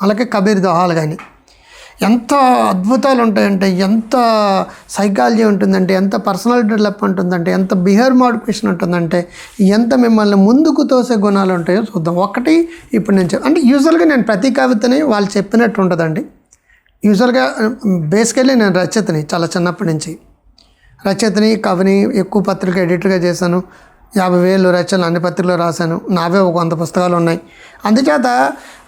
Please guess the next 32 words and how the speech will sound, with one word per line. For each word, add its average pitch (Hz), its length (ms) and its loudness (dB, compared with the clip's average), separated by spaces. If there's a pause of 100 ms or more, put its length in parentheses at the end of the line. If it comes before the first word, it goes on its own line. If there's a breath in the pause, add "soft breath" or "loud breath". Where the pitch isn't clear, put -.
(140)
ఆ, 185 440 -2
ఇంగ్లీష్ 285 360 2
వాడు 294 200 2
చెప్తే 262 460 0
ఇంగ్లీష్ 247 380 2 (180)
పోయంని 254 380 2
నేను 208 200 2
మార్చి 202 840 0
చెప్తాను, 180 480 -4 (180)
తెలుగు 226 220 2
వాడు 247 160 2
చెప్తే 214 300 -2
తిరిగి 202 260 0
పోయంని 196 360 0
కూడా 196 140 0
మార్చి 190 380 -2
చెప్తాను. 170 380 -4 (340 loud breath)
యూజువల్‌గా 240 640 2
ఇంకొకరిది 220 720 2
యథాతథంగా 220 680 0
కాపీ 196 340 -2
కొట్టడం 196 380 0
కానీ, 190 280 0 (280 loud breath)
ఇంకొకటి 196 320 0
వాడడం 190 440 2
కానీ 180 260 -2
కొంచెం 415 500 0
నా 285 120 2
పైచ్చు 254 720 0
యాడ్ 190 280 -4
చేస్తాను. 170 320 -6
ఎందుకంటే 220 460 0